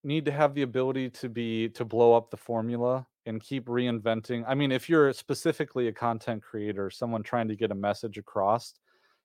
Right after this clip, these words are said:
if the message is not resonating, you need to change something, and if you're doing the same thing for so long and it's not working, you gotta, you gotta blow it up and reinvent. Um,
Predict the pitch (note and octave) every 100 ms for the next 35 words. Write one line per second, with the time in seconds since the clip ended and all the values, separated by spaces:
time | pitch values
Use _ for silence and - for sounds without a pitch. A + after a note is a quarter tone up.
0 | - D3 E3+ D3+ D3+ - D3 C3 A#2 C3
1 | B2 G#2+ A#2 A#2 A#2 G#2+ G#2 G#2 G#2+ A#2+
2 | B2+ A#2 A2 - A#2+ A2+ A2 - G2 F#2
3 | - F2 F2 _ _ _ - B2 B2 C3+
4 | B2+ D3+ D#3+ C3+ - C#3 C3 - B2+ B2+
5 | - A2 - B2 G#2+ A2 A#2+ A#2+ A2 G#2+
6 | G2 - A2+ A#2 A2+ G#2+ A2 - C3 C3+
7 | C#3 _ _ _ - B2 C3 B2+ A#2+ C3
8 | B2+ C3+ B2 B2 C3 B2+ A#2+ B2 B2 A#2+
9 | G#2+ A#2 A#2 B2 A2+ G#2+ A2+ F2+ - -
10 | _ _ _ _ - G#2+ G2+ G2+ G2 G2